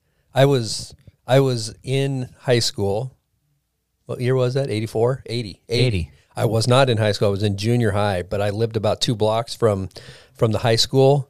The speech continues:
Speaker 1: in Stromsburg, and I was running back and forth between home and the high school basketball game, checking in to see what the score of the Russians and the Americans were, and then a couple days later,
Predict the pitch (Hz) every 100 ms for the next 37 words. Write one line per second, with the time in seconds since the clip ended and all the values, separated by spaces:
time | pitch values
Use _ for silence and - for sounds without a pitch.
0 | _ _ _ - 123 120 117 113 - _
1 | - - 113 110 110 - 117 131 127 -
2 | _ _ _ - 120 110 98 101 120 131
3 | 127 110 98 110 120 - 123 117 110 107
4 | - - _ - - 107 90 110 110 110
5 | 110 - 104 98 113 - 107 101 101 104
6 | 107 98 95 95 90 87 85 - - _
7 | - 123 117 113 110 98 123 110 104 -
8 | - - 107 107 104 95 101 107 104 110
9 | 101 95 92 - - - - - _ _
10 | _ _ _ 123 110 101 98 110 101 107
11 | 107 107 98 101 98 101 101 104 101 110
12 | 107 101 98 107 110 98